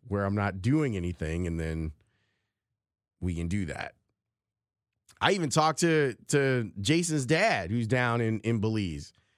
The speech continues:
And I was like, "Listen, we're thinking about coming to Belize. Let's go for three days." And he's like, "That's not enough."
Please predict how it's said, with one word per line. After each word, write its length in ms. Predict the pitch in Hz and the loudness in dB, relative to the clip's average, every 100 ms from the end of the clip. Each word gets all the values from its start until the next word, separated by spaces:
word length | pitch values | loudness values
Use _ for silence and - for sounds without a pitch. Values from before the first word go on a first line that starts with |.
| _ - | _ 0
And 80 | |
I 20 | 139 | 0
was 80 | |
like, 100 | 127 | 2
"Listen, 240 | 127 165 117 | 0 0 0
we're 60 | |
thinking 160 | 156 143 | 0 0
about 140 | 131 | 2
coming 240 | 147 135 123 | 2 0 0
to 20 | |
Belize. 540 | 104 143 127 85 - - _ _ _ _ _ - | 0 0 0 -4 -12 -20 _ _ _ _ _ -14
Let's 480 | 76 80 98 143 - | -10 -4 0 0 2
go 160 | 160 | 0
for 140 | 131 139 | 0 -2
three 200 | 147 143 | 0 0
days." 400 | 139 101 - 104 | 0 -2 -2 0
And 60 | |
he's 100 | 127 | 0
like, 140 | 113 104 | 0 2
"That's 260 | 131 - | 0 2
not 160 | 151 147 | 0 2
enough." 480 | 139 147 135 - | 0 0 -2 -14